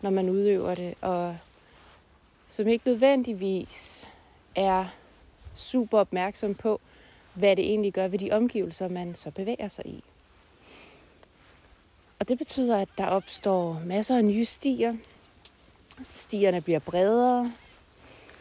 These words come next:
Man kan se, at planter forsvinder. Man kan se, at jorden eroderer.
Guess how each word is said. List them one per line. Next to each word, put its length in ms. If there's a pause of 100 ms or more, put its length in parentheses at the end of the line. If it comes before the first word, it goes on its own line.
(160)
Man 160
kan 120
se, 420
at 320 (240)
planter 400
forsvinder. 580
Man 160
kan 120
se, 340
at 360 (640)
jorden 420
eroderer. 540